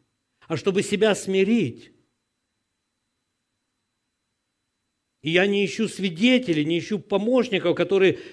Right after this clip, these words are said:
подключатся к моему ложному обвинению. Поэтому истинный путь истинного верующего человека, он идет к смирению. И И оправдывается он через обличение.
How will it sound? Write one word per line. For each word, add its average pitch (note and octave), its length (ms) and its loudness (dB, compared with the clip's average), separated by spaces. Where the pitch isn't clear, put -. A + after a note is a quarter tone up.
подключатся G3+ 640 0
к - 60 -10
моему F#3+ 260 0
ложному F#3 500 2
обвинению. F3 720 -4
Поэтому G#3 400 2
истинный A3+ 520 2
путь G3+ 380 -4
истинного G3 540 -2
верующего F3 400 0
человека, E3+ 260 -2
он E3 140 0
идет D#3+ 200 -2
к - 40 -18
смирению. E3 720 -2
И E3 460 0
И D#3+ 140 2
оправдывается F#3+ 920 2
он C3+ 460 -2
через F#3 520 -2
обличение. E3+ 1000 -6